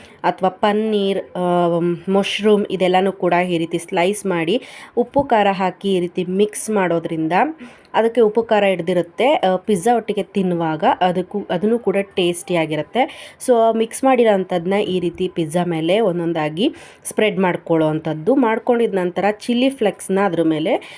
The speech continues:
ಆ, ಸ್ಪ್ರಿಂಕಲ್ ಮಾಡ್ಕೊತಾ ಇರೋದು. ಆ, ಲಾಸ್ಟಿಗೆ ಒಂದು ಸ್ಪೂನಷ್ಟು ಮತ್ತೆ, ಆ, ಕೆಚಪ್ ಏನಿದೆ, ಆ, ಪಿಜ್ಜಾ ಕೆಚಪ್, ಅದನ್ನು ಇನ್ನೊಂದು ಸ್ವಲ್ಪ ಹಾಕ್ಕೊತಾ ಇರೋವಂಥದ್ದು. ಆಗ ಟೇಸ್ಟು ಮೇಲೆ ಕೆಳಗೆ ಎಲ್ಲನೂ ಕೂಡ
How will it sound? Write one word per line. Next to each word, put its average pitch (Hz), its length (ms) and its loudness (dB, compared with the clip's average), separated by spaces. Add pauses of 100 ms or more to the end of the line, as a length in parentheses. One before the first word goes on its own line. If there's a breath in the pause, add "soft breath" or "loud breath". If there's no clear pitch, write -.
(240 loud breath)
ಆ, 185 100 2 (460)
ಸ್ಪ್ರಿಂಕಲ್ 214 460 0
ಮಾಡ್ಕೊತಾ 160 580 -2
ಇರೋದು. 160 520 0 (760)
ಆ, 190 100 4
ಲಾಸ್ಟಿಗೆ 247 920 2 (140)
ಒಂದು 220 160 2
ಸ್ಪೂನಷ್ಟು 226 680 0
ಮತ್ತೆ, 233 440 2
ಆ, 180 340 2 (200)
ಕೆಚಪ್ 196 340 0
ಏನಿದೆ, 180 400 2
ಆ, 185 220 0
ಪಿಜ್ಜಾ 175 340 0
ಕೆಚಪ್, 170 440 -2
ಅದನ್ನು 196 500 0
ಇನ್ನೊಂದು 190 200 2
ಸ್ವಲ್ಪ 165 360 -2
ಹಾಕ್ಕೊತಾ 156 580 -4
ಇರೋವಂಥದ್ದು. 143 580 -6 (420 loud breath)
ಆಗ 240 260 4
ಟೇಸ್ಟು 220 500 0
ಮೇಲೆ 196 380 2
ಕೆಳಗೆ 180 380 0
ಎಲ್ಲನೂ 175 500 0
ಕೂಡ 165 260 -4